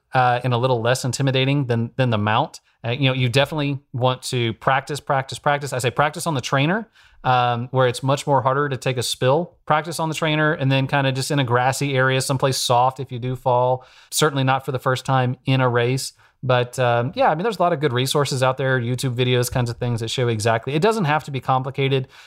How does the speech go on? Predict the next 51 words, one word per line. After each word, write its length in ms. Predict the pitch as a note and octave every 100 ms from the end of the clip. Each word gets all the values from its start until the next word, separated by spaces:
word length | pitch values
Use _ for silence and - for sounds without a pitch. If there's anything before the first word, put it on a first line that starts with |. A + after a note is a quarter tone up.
| -
It 120 | C3
doesn't 200 | D#3 A3+
have 140 | F#3+ G#3+
to 80 | G3+
be 120 | F3+
super, 400 | - F#3+ E3+ D#3+
super 280 | - C3+ C3
fast 560 | - C3+ A2+ G2+ - -
either. 400 | C3+ A#2+ G2 -
I 140 | C#3+ A3+
actually 360 | G#3+ F#3+ F3
don't 420 | C3+ D3+ D3 C3 G#2
do 600 | A#2+ C#3+ C#3 C3+ B2+ A#2
a 60 |
true 200 | A2 C#3
flying 560 | A#2+ - A#2+ A#2+ B2+ A#2
mount 280 | A2+ C3 C#3+
'cause 120 | C3
I 100 | F#3+
actually 280 | G#3 - B2+
will 220 | A#2+ C#3
stop, 640 | - - - B2 F3+ - _ - - -
uh, 240 | B2+ B2
very, 340 | A2 B2+ D3+ F#3+
very 220 | E3 D3+
briefly, 760 | A2 B2 D3 - A#2 A2 A2+ -
and 140 | A#2+
I 80 | C#3
actually 240 | D3 C#3
step 320 | A#2+ - D3 D3
over 160 | C#3+
my 140 | C#3 B2+
top 320 | C3+ B2 -
tube. 340 | B2 A#2 A2 - _ -
I 60 |
have 120 | B2 C3
my 140 | A2+
shoes 380 | - C3+ C#3+ C#3+
in 80 | D3
the 80 |
pedal, 420 | C#3+ B2+ A#2+ A#2 A#2+
using 280 | A#2+ C3
those 140 | B2 A2
rubber 240 | A#2 C#3
bands 280 | C3 B2 B2
to 100 | A#2+
hold 200 | B2 B2+
it 80 | B2
in, 180 | B2 B2
in 160 | B2+
position. 540 | B2+ A#2 A#2 A#2+ A2